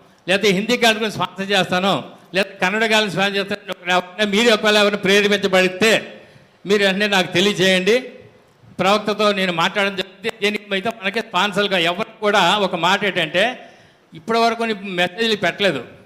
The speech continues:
రేపు మెసేజ్లు వస్తాయి దానికి సంబంధించి. ప్రవక్తతో ఉదయకాల సమయంలో మాట్లాడినప్పుడు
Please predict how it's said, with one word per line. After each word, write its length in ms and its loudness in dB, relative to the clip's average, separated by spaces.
రేపు 420 -6
మెసేజ్లు 400 0
వస్తాయి 240 -4
దానికి 180 -4
సంబంధించి. 500 -4
ప్రవక్తతో 500 0
ఉదయకాల 360 0
సమయంలో 200 -6
మాట్లాడినప్పుడు 840 -2